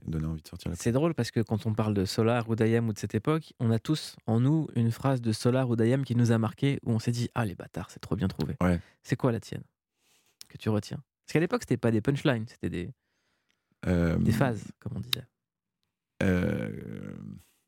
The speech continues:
Speaker 1: de Solar, euh, moi, j'aimais bien dans Victime de la mode quand il dit que Dominique, euh,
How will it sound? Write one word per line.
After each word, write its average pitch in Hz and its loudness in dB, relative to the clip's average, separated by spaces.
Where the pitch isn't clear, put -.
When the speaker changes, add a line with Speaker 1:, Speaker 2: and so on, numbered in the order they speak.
Speaker 1:
de 92 -6
Solar, 95 2
euh, 85 0
moi, 98 4
j'aimais 90 6
bien 101 4
dans 98 4
Victime 87 0
de 87 6
la 85 4
mode 95 4
quand - 0
il - -14
dit 90 -6
que - 0
Dominique, 87 4
euh, 82 2